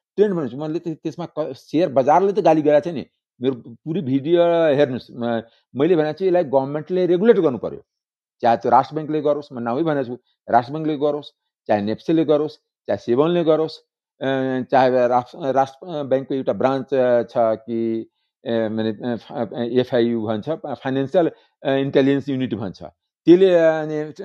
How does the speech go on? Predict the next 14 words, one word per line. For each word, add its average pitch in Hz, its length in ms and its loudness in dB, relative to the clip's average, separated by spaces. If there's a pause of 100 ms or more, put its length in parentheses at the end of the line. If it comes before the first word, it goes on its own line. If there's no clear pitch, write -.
ट्रान्जेक्सनहरू 135 640 -4
हेर्छ, 135 220 0
सबै 135 280 -6
हेर्छ। 113 200 -6
त्यस - 640 -20
कारणले 196 240 -4
जो 143 400 -4
अहिले, 180 680 0
अ, - 80 -18 (260)
के 143 420 -4
छ 170 80 -12
भने 170 240 -10
स-, - 280 -20
सत्ता 175 640 -2